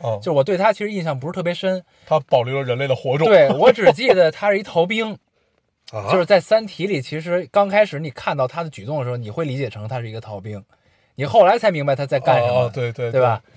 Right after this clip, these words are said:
Speaker 1: 对。
Speaker 2: 就是你对他印象先入为主是这样的。
Speaker 1: 对。
Speaker 2: 他就是在，因为，因为就是，因为三体的时间跨度很久嘛，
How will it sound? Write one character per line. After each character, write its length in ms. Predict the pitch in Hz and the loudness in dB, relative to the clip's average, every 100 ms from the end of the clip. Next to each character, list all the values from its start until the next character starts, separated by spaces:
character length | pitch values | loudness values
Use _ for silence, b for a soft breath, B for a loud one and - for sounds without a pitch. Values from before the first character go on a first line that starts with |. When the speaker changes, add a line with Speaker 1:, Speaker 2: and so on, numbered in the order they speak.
| _ | _
Speaker 1:
对。 160 | 135 113 | -8 -4
Speaker 2:
就 100 | 160 | 0
是 160 | 151 143 | 0 -2
你 140 | 127 | -2
对 100 | 180 | 0
他 120 | 196 | 0
印 160 | 202 185 | -2 -2
象 180 | 165 160 | -2 -2
先 160 | 196 | -4
入 80 | 180 | 0
为 140 | 156 | 0
主 120 | 175 113 | 0 -4
是 80 | |
这 120 | 143 185 | 0 0
样 200 | 107 87 | 0 -8
的。 60 | - | -8
Speaker 1:
对。 260 | 127 113 - _ | -8 -8 -12 _
Speaker 2:
他 200 | - 214 | 0 0
就 160 | 208 185 | 2 -2
是 340 | 160 147 139 | -2 -2 -4
在， 480 | 139 165 143 123 113 _ _ | 0 2 4 2 -4 _ _
因 140 | - 190 | -6 0
为， 260 | 190 196 _ _ _ _ _ | 2 0 _ _ _ _ _
因 100 | 185 | -2
为 140 | 185 180 | 0 0
就 140 | 170 | -6
是， 520 | 147 131 120 117 110 _ _ _ - | -2 0 0 0 -6 _ _ _ -8
因 120 | 208 | -6
为 140 | 208 - | -6 -6
三 200 | - 208 | -2 -2
体 120 | 170 | -2
的 80 | 107 | -10
时 160 | - 139 | -8 -2
间 160 | 196 | 0
跨 180 | 190 170 | 0 -2
度 100 | 123 | -2
很 280 | 113 123 180 | -4 -6 -4
久 200 | 156 - | -4 -6
嘛， 240 | 95 95 | -10 -16